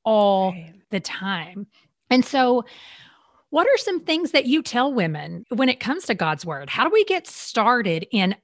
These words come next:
Speaker 1: unraveling this?
Speaker 2: Right. Well, yeah, it's definitely both and, right?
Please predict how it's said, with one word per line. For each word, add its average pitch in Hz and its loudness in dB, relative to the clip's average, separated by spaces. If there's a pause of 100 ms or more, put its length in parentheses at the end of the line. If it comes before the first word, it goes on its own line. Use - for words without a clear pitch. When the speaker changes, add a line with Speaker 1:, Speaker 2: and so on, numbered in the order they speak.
(100)
Speaker 1:
unraveling 202 2
this? - -16 (240)
Speaker 2:
Right. 285 -2
Well, 269 -2
yeah, 262 -4
it's - -8
definitely 359 -2
both 214 -2
and, 151 -6
right? 165 -2